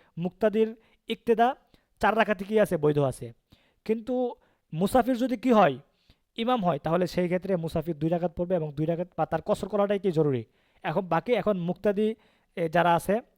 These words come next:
মুকিম, তারা কি করে নেবে? বাকি দুই রাকাত সালাম ফেরানোর পর, ইমামের সালাম ফেরানোর পর পড়ে নিবে। আপনি সেটা করেন, আপনি সম্পূর্ণ উল্টা করছেন, বুঝছেন?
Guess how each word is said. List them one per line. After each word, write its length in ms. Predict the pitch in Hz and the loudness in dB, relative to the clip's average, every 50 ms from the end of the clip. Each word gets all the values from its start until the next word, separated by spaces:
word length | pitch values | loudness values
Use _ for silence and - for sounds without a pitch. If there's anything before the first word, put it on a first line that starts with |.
| _ - | _ -8
মুকিম, 380 | 147 156 180 175 - 226 233 226 | -4 -2 -2 0 0 -2 -2 0
তারা 180 | - 180 175 | 0 -2 -2
কি 80 | 156 180 | -2 -2
করে 180 | 180 196 185 190 | 0 0 0 0
নেবে? 160 | 202 180 160 | 0 -2 0
বাকি 220 | 156 151 - 175 | 0 -2 -2 -2
দুই 120 | 151 165 170 | -2 -2 -2
রাকাত 220 | 175 170 208 - | 0 -2 -4 -6
সালাম 220 | - 160 156 160 | -4 -6 -4 -4
ফেরানোর 280 | 156 156 156 156 160 160 | -4 -4 -4 -4 -6 -6
পর, 200 | 151 - 214 240 - _ | -4 -4 -4 -4 -4 _
ইমামের 240 | - 185 190 190 190 | -8 -6 -4 -4 -4
সালাম 240 | 185 - 180 180 175 | -4 -4 -6 -6 -4
ফেরানোর 260 | 170 180 180 180 175 | -4 -6 -6 -6 -6
পর 140 | 165 - 151 | -8 -10 -10
পড়ে 280 | - - 202 190 165 143 | -4 -2 0 0 0 -2
নিবে। 200 | 131 117 113 - _ _ _ _ _ _ _ _ _ _ _ _ _ _ - | -4 -8 -12 -18 _ _ _ _ _ _ _ _ _ _ _ _ _ _ -10
আপনি 180 | 151 156 180 | -8 -6 -4
সেটা 180 | - 180 175 165 | -2 0 0 0
করেন, 240 | - 175 165 151 143 | 0 0 -2 -2 -4
আপনি 140 | 151 151 143 | -6 -8 -8
সম্পূর্ণ 380 | - - 190 180 - 170 156 160 | -8 -8 -8 -8 -6 -6 -4 -4
উল্টা 220 | 160 165 - 190 | -4 -4 -4 -4
করছেন, 340 | - - 135 - - 123 135 | -4 -6 -10 -10 -10 -14 -14
বুঝছেন? 440 | 143 123 - - - - 139 117 | -14 -16 -16 -10 -8 -8 -8 -8